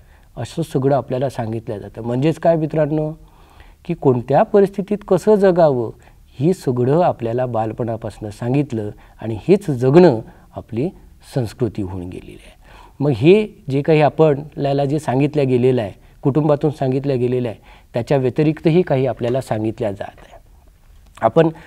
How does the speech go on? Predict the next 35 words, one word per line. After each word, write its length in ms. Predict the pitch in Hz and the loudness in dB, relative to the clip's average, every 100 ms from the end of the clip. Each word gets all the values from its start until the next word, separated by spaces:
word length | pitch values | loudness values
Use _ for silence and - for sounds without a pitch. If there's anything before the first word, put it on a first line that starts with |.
| - 139 | -10 0
जसजसं 400 | 165 175 185 175 | 2 2 2 2
बाहेर 280 | 147 160 175 | 2 4 4
जाऊ, 180 | 127 98 - - | 2 -4 -16 -8
आपली 220 | 113 - 151 | -6 0 0
मित्रमंडळी 580 | 156 180 170 175 175 | 2 2 4 4 2
काहीतरी 360 | 170 160 156 156 | 2 0 2 0
सांगेल, 300 | 147 139 139 - _ _ - | -2 -6 -8 -14 _ _ -8
आपले 220 | 117 143 | -2 2
नातलग 340 | 139 143 139 180 | 4 4 4 2
काहीतरी 420 | 175 170 160 156 | 2 2 2 -2
सांगेल 300 | 147 123 123 - - _ - | -2 -4 -6 -12 -20 _ -4
आणि 160 | 143 151 | -2 2
त्यां-, 320 | 147 139 139 160 - - | 2 4 2 -2 -2 2
ते 100 | 175 | 2
सांगत 380 | 139 151 170 | 4 4 4
असतानाच 560 | 156 - 165 165 139 117 - - | 2 2 2 4 2 -2 -12 -10
आता 220 | 117 - 127 | -8 -4 -4
तर 160 | 131 | -2
आपण 380 | 127 135 143 143 | -2 -2 -2 -2
या 140 | 127 | -4
प्रसारमाध्यमांच्या 880 | 127 135 123 151 147 143 156 156 156 | -2 -2 2 2 4 2 2 2 2
जवळ 300 | 151 156 160 | 2 4 4
आहोत, 160 | 143 131 - - - - | 2 -2 -14 -20 -20 -6
आपण 220 | - - | -4 -2
सातत्याने 560 | 139 135 135 143 151 147 | 0 0 0 0 0 0
टीव्ही 280 | 143 151 170 | 2 4 6
बघत 340 | 160 156 143 | 6 2 2
आहोत, 160 | 123 123 - - - | -4 -8 -16 -20 -8
आपण, 360 | 127 139 156 151 143 - - - 143 | -4 0 2 0 -4 -12 -20 -6 -2
अ, 40 | |
वेळ 300 | 123 147 160 | 4 8 8
आहे 240 | 139 143 | 6 4
चित्रपट 640 | 139 - - 151 170 170 175 | -2 -10 -4 0 4 4 4
बघायला 400 | 165 156 156 156 | 4 4 4 4
जातो, 340 | 139 127 120 | 2 -2 -10